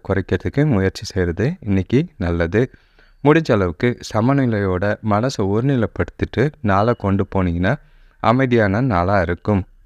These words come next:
வேலை தொழிலை பொறுத்தளவுக்கு இன்னைக்கு மனசு ஒருநிலைப்படாதனால கவனக்குறைவு ஏற்படுற மாதிரி இருக்கு.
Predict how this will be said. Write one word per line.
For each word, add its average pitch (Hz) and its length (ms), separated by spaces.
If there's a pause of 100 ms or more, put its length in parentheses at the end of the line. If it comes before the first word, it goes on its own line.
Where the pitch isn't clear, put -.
(840)
வேலை 113 320
தொழிலை 107 340
பொறுத்தளவுக்கு 87 600 (540)
இன்னைக்கு 123 340
மனசு 107 500
ஒருநிலைப்படாதனால 90 1000 (120)
கவனக்குறைவு 101 1000
ஏற்படுற 92 360
மாதிரி 95 380
இருக்கு. 87 400